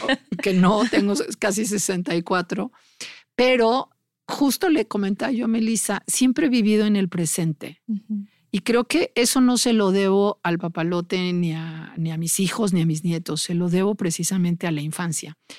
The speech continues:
Speaker 2: Mm.
Speaker 1: porque la infancia vive el presente. El
Speaker 2: Sí.
Speaker 1: presente, a veces los adultos siempre estamos queriendo avanzar de aquí a
Speaker 2: <laughs>
Speaker 1: cinco, a diez, a quince años. No, la infancia vive el día. Y amo la infancia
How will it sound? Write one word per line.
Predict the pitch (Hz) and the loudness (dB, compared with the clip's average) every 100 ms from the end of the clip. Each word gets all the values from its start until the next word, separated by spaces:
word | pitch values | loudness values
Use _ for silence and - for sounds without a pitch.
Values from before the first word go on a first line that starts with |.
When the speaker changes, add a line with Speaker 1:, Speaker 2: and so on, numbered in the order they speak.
| - - | -20 -10
Speaker 2:
Mm. | 226 | -6
Speaker 1:
porque | 208 185 190 | -2 0 2
la | 190 | 2
infancia | 190 220 214 202 226 | 2 2 2 2 2
vive | 208 202 | 4 4
el | 202 | 2
presente. | 202 185 165 202 185 - - _ - | 2 0 2 2 2 -2 -14 _ -4
El | 196 | -2
Speaker 2:
Sí. | |
Speaker 1:
presente, | 196 190 208 214 - 226 220 _ _ 196 - | -2 -2 0 0 2 0 -2 _ _ -12 -2
a | 208 | 0
veces | 226 277 254 | 0 0 -2
los | 233 | -2
adultos | 190 190 196 220 208 | -2 0 0 -2 -2
siempre | 233 208 220 | 0 0 -2
estamos | 190 202 196 196 | -4 -2 -2 -2
queriendo | 185 180 175 180 185 214 - - - | -2 0 2 2 0 -2 -12 -20 -8
avanzar | - 185 190 175 311 285 | -2 0 0 0 2 4
de | 330 | 4
aquí | 349 370 | 4 2
a | 359 | 2
Speaker 2:
<laughs> | |
Speaker 1:
cinco, | 311 311 214 208 233 214 | 2 4 4 4 4 4
a | 165 | 4
diez, | 180 208 214 214 | 2 2 2 0
a | 180 | -2
quince | - 208 202 180 | -2 -2 0 -2
años. | 160 151 165 - - - _ | -4 -6 -8 -10 -14 -20 _
No, | 214 220 185 381 | 2 4 2 0
la | 208 | 0
infancia | 214 254 262 285 | 2 2 0 2
vive | 269 226 220 220 - | 2 2 0 -2 -2
el | 190 185 | 0 2
día. | 190 165 - _ _ _ _ _ _ _ | 2 0 -4 _ _ _ _ _ _ _
Y | - 220 220 - | -2 0 0 0
amo | 240 254 254 | 4 6 4
la | 196 | 2
infancia | 170 185 165 185 | -2 -4 -4 -6